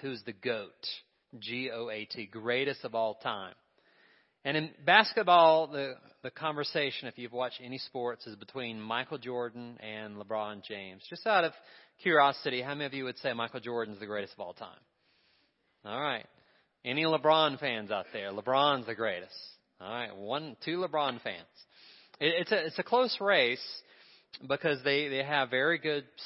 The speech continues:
scoring averages per year. They're very good with defense. Uh, they're very well-rounded.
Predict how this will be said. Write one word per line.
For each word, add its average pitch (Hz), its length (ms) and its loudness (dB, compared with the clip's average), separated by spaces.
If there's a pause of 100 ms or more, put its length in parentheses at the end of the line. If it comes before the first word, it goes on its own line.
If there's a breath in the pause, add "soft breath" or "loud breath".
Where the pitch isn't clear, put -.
scoring 139 500 -2 (360)
averages 143 560 0 (240)
per 143 140 -6
year. 143 440 -6 (440 loud breath)
They're 107 120 -6
very 120 300 4
good 131 260 0
with 113 180 -2 (420)
defense. 143 640 -4 (380)
Uh, 101 280 -6
they're 107 120 -12
very 113 260 0
well-rounded. 120 840 -4